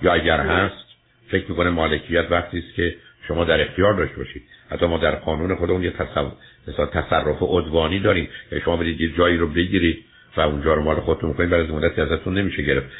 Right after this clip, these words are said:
Speaker 1: یعنی می‌خوام بگم تعریفی در این حد، یعنی می‌خوام بگم این یک. دوم، بچه فکر کنه اگر یه چیزی اونجاست و دلش می‌خواد می‌تونه داشته باشه و یه برداشت‌های ذهنی ابداً نه عادته، نه در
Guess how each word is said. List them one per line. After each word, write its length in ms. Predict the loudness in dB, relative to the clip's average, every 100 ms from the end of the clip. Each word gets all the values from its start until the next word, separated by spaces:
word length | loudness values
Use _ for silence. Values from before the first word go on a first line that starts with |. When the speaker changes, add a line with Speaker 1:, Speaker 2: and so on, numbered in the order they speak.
| -6
Speaker 1:
یعنی 100 | -2
می‌خوام 180 | 0 0
بگم 180 | 0 -2 -2 _ -2
تعریفی 440 | 0 2 0 -2
در 180 | -2 0
این 160 | 2
حد، 180 | 2 0 -4 -20 -8
یعنی 120 | -4 -2
می‌خوام 220 | 0 0
بگم 200 | 2 2
این 100 | 2
یک. 360 | 2 0 0
دوم، 460 | 2 4 4 2 0 -12 _ _ _ -2
بچه 200 | 0 0
فکر 200 | 0 2
کنه 140 | 2
اگر 160 | 4 2
یه 140 | 0
چیزی 280 | -2 -4 -2
اونجاست 680 | 0 -2 2 4 4 0 -2
و 60 | 0
دلش 360 | 2 2 -2
می‌خواد 260 | -4 -2 -2
می‌تونه 260 | -2 -2
داشته 300 | 0 -2 -4
باشه 300 | -6 -8 -10 -18 _ _ _ _ _ _ _ 0
و 60 |
یه 100 | 2
برداشت‌های 840 | 4 2 2 2 2 2 2 2 2
ذهنی 340 | -2 -2 -4
ابداً 380 | 0 2 2 2
نه 100 | 2
عادته، 680 | 2 2 2 0 0 -4 -6 -14 -6 0
نه 80 |
در 160 | 2 2